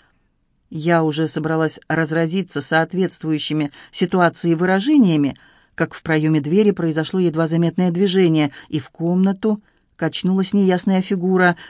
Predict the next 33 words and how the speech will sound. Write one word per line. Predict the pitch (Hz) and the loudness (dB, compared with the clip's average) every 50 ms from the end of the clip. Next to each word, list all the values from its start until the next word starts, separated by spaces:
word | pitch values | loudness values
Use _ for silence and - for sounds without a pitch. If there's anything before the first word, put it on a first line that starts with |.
| - _ _ _ _ _ _ _ _ | -20 _ _ _ _ _ _ _ _
Разом | 170 165 165 160 156 165 160 | -12 -8 -8 -6 -4 -4 -4
потеряв | 156 160 - 165 170 165 156 | -4 -4 -4 -2 -2 -2 -2
дар | 151 151 160 160 160 - | -2 -2 -2 -4 -4 -6
речи, | - 156 160 170 175 175 - 175 | -6 -4 -2 -2 -2 -2 -4 -4
я | 170 160 | -4 -4
вцепилась | - - 185 170 190 175 165 156 - | -4 -6 -6 -4 -4 -4 -4 -4 -8
в | - | -10
край | - 175 175 175 175 | -10 -6 -4 -4 -4
одеяла | - - 165 151 170 175 185 185 180 180 | -4 -6 -6 -4 -4 -4 -4 -4 -4 -4
зубами. | 170 190 196 180 202 202 185 170 165 151 - - - - _ _ _ _ _ _ _ | -2 -2 -2 0 0 2 2 2 2 0 -2 -8 -16 -20 _ _ _ _ _ _ _
Я | - - 147 | -14 -10 -8
не | 143 147 151 | -6 -6 -6
отрывала | 147 - 156 165 175 170 175 | -6 -6 -6 -4 -2 -2 -2
взгляда | 165 160 160 180 208 226 214 170 170 | -4 -4 -4 -2 -2 -2 -2 -2 -4
от | 160 - | -4 -2
непрошенного | 185 170 170 185 175 - - 175 170 170 175 180 | -4 -4 -4 -4 -4 -4 -2 -2 -2 0 -2 -2
гостя. | 165 185 190 165 156 - - 151 143 - - - - - - | 0 0 0 0 0 -2 -4 -4 -4 -6 -10 -20 -20 -10 -6
Он | 143 143 | -4 -4
снова | 135 - - 147 143 156 160 165 185 | -4 -4 -6 -4 -2 -2 -2 -2 -2
качнулся | 190 190 202 202 - - 214 208 202 - 208 | -2 -2 -4 -4 -2 -2 -2 -2 -2 -4 -6
вперед | 196 - - 208 202 208 208 196 180 | -8 -4 -4 -2 0 0 -2 -2 -4
и | |
попал | 165 - 156 - 180 180 | -6 -6 -4 -4 -4 -4
в | 175 - | -4 -6
полосу | - 165 165 165 165 - 196 | -6 -6 -6 -6 -4 -6 -6
лунного | 196 185 196 202 202 196 202 | -4 0 0 0 0 0 -2
света. | 196 - - 185 180 180 175 170 175 170 165 - - - - _ _ _ _ _ _ _ _ - | -2 -2 -2 0 0 2 2 2 0 -2 -2 -4 -12 -20 -20 _ _ _ _ _ _ _ _ -16
Сжав | 135 117 127 147 143 139 | -12 -8 -6 -6 -6 -6
губы | 139 143 165 165 160 | -4 -4 -4 -2 -2
в | 156 - | -4 -2
тонкую | - 175 175 170 165 175 175 - | -2 -2 0 0 2 2 2 2
узкую | - 180 165 - - - 170 165 | 2 -2 -6 -6 -6 -4 -4 -4
щель, | 160 - - - 196 190 185 | -2 -4 -2 0 0 0 0